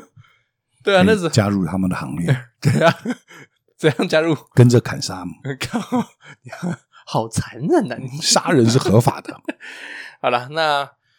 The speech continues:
Speaker 1: 接下来呢，稍微讲一下链锯人的剧情。
Speaker 2: 嗯。
Speaker 1: 那赵员外要再讲一次吗？刚刚叙述到一半。
Speaker 2: 啊，他的剧情啊？
Speaker 1: 对啊。
Speaker 2: 就是从头杀到尾呗。
Speaker 1: <laughs> 我感觉出来他已经懒了。
Speaker 2: 对。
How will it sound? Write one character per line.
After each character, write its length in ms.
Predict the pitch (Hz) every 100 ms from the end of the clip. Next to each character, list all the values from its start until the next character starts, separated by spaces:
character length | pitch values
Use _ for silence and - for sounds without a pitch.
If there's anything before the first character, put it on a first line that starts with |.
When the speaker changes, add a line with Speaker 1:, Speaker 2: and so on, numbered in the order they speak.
| _ _
Speaker 1:
接 240 | - 160 160
下 220 | 175 151
来 160 | 127
呢， 220 | 120 127 123
稍 180 | 143
微 160 | 135 135
讲 260 | 131 113 110
一 40 |
下 480 | 131 123 120 113 110
链 280 | 143 156 123
锯 180 | 139
人 100 | 123
的 100 | 113
剧 240 | 117 - 123
情。 300 | - - - _ -
Speaker 2:
嗯。 280 | 95 78 - -
Speaker 1:
那 100 | 123
赵 160 | 143
员 240 | 127 120 123
外 140 | 127
要 100 | 123
再 140 | 131
讲 180 | 127 113
一 40 | 117
次 160 | -
吗？ 160 | 117 117 _
刚 160 | 131
刚 160 | 131 131
叙 280 | - - 139
述 200 | - 127
到 100 | 120
一 80 |
半。 180 | 107 127 - _
Speaker 2:
啊， 240 | 80 82 95
他 180 | - 98
的 60 | 98
剧 180 | 98 87
情 160 | 139
啊？ 140 | 123 -
Speaker 1:
对 120 | 127 113
啊。 120 | 107 _ _
Speaker 2:
就 140 | -
是 80 | 82
从 180 | - 82
头 120 | 80
杀 200 | - 78
到 120 | 76
尾 180 | 67 -
呗。 100 | - - _ _ - -
Speaker 1:
<laughs> 480 | - 147 - - -
我 120 | 131 -
感 140 | - 127
觉 180 | 127
出 80 | 127
来 100 | 135
他 100 | 127
已 60 | 123
经 180 | 123 120
懒 140 | 95
了。 240 | - 143 _
Speaker 2:
对。 140 | -